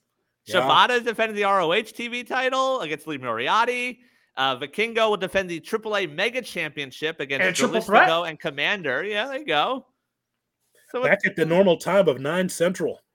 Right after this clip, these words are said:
Speaker 2: Yeah.
Speaker 1: <laughs>
Speaker 2: Sabre defends the New Japan T V title against Action Andretti. And, uh,
Speaker 1: Oh.
Speaker 2: Willow defends her New Japan Strong title against Mercedes, uh,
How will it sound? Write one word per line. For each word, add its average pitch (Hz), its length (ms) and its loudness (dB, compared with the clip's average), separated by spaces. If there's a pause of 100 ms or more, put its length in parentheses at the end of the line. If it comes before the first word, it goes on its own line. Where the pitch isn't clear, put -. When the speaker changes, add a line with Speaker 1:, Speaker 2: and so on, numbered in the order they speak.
(300)
Speaker 2:
Yeah. 339 280 -2 (440)
Speaker 1:
<laughs> - 400 -4
Speaker 2:
Sabre 202 320 4
defends 208 460 4
the 190 160 0
New 202 180 -2
Japan 190 480 0
T 190 140 -6
V 175 120 -4
title 165 300 2
against 135 260 -2
Action 131 280 0
Andretti. 202 680 -2 (440)
And, 151 160 2
uh, 170 80 6
Speaker 1:
Oh. 247 140 10
Speaker 2:
Willow 196 200 12
defends 165 380 -2
her 170 80 0
New 175 160 -2
Japan 165 380 -2
Strong 175 280 0
title 143 200 2
against 131 240 -6
Mercedes, 135 400 -4
uh, 120 220 -2